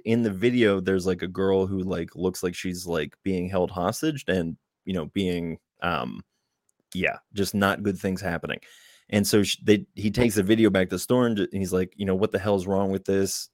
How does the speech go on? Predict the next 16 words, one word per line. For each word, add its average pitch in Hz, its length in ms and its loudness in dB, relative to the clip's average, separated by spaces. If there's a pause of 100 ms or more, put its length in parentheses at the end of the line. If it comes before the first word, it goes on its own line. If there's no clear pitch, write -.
Um, 71 500 -4 (440)
yada, 92 300 2
yada, 90 260 0
yada. 90 420 0 (480)
And 104 200 2
then, 95 440 2 (260)
um, 78 500 -4 (460)
they, 120 180 8
they're 107 140 6
like, 104 160 4
"Oh, 117 140 4
man, 107 220 2
you 107 80 2
just 104 160 -2
got 92 180 0
pranked. 92 500 -2